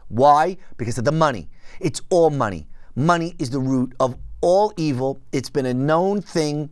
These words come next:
for, since the test of time. Human beings become the most corrupt because of what? Money. What you're seeing at the border with the cartels, right? Why do they want all of these immigrants to come in?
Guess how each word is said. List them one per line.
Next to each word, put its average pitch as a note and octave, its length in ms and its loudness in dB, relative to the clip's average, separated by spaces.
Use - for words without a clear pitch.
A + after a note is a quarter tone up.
for, B2 500 0
since - 240 -4
the C#3+ 100 -6
test - 320 0
of F3 100 -10
time. A2+ 260 -4
Human G3 400 0
beings C3 600 -2
become B2+ 460 -2
the C3 80 -2
most D#3+ 480 0
corrupt B2+ 560 -2
because B2 300 -4
of G2 120 -6
what? A2 300 -2
Money. A2+ 400 -2
What E3 140 0
you're F3 60 0
seeing A3 260 0
at G3 100 0
the F#3+ 60 -2
border D#3+ 440 2
with A2 160 -6
the - 60 -6
cartels, F#3+ 800 2
right? F3 240 4
Why E3 200 6
do F#3+ 60 0
they G3 120 0
want G3+ 440 0
all G#3 220 4
of F#3+ 100 -2
these G3+ 200 -2
immigrants G#3 420 -2
to F#3+ 60 -4
come G#3 200 0
in? C#4+ 220 0